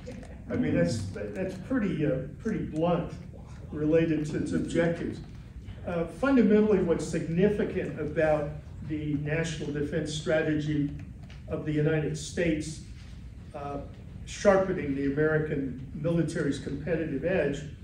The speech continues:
is that it changed its strategy or its targeted countries. The two thousand and two Bush Doctrine targeted countries that housed terrorism,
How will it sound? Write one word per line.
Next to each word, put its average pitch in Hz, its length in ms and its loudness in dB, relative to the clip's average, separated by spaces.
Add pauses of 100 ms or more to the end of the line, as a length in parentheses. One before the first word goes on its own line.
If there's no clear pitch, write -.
(480)
is 185 380 6
that 170 360 2
it 185 200 4
changed 226 920 2
its 170 320 0
strategy 180 1000 -2 (420)
or 160 140 6
its 151 280 -2
targeted 180 640 4
countries. - 640 -4 (720)
The 170 360 -2 (220)
two 254 280 6
thousand 190 400 6
and 151 180 0
two 202 280 2 (240)
Bush 247 380 8
Doctrine 151 840 -2 (480)
targeted 196 800 4 (760)
countries 202 680 2
that 165 200 -4
housed 190 800 2
terrorism, 214 680 2